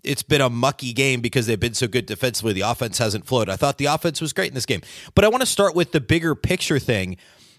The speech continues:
which is, well, yes, we can acknowledge that the Pelicans were shorthanded and obviously missing, of course, Zion Williamson and C J McCollum, but also other,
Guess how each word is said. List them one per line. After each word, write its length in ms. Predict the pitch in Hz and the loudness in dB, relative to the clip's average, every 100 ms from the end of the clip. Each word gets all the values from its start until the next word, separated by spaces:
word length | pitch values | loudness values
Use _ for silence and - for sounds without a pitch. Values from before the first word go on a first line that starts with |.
| - | -2
which 220 | 156 147 | 0 4
is, 280 | 165 135 - - - | 4 4 -2 -10 0
well, 280 | 139 170 160 | 4 6 6
yes, 320 | 175 214 - | 4 4 2
we 80 | 196 | 0
can 180 | 196 | 2
acknowledge 480 | 160 123 143 160 139 | 2 2 2 2 2
that 120 | 131 | 0
the 60 | 120 | -2
Pelicans 400 | 135 120 120 107 | 0 0 0 -2
were 120 | 104 | -2
shorthanded 560 | - 107 - 180 120 104 | -2 -4 -2 0 0 -2
and 120 | 101 - | -4 -4
obviously 440 | 143 139 127 131 | -2 0 0 0
missing, 500 | 110 117 127 110 95 - _ - | -2 -2 -2 -4 -6 -14 _ -8
of 140 | - | -6
course, 240 | - 123 | -2 0
Zion 240 | - 117 104 | 2 0 0
Williamson 340 | 110 95 113 | -2 -2 -4
and 80 | 98 | -2
C 140 | 117 | -2
J 100 | 101 | -2
McCollum, 460 | 95 95 104 92 92 | -4 -2 0 0 0
but 120 | 120 | 2
also 260 | 143 135 123 | 2 2 0
other, 200 | 113 | 0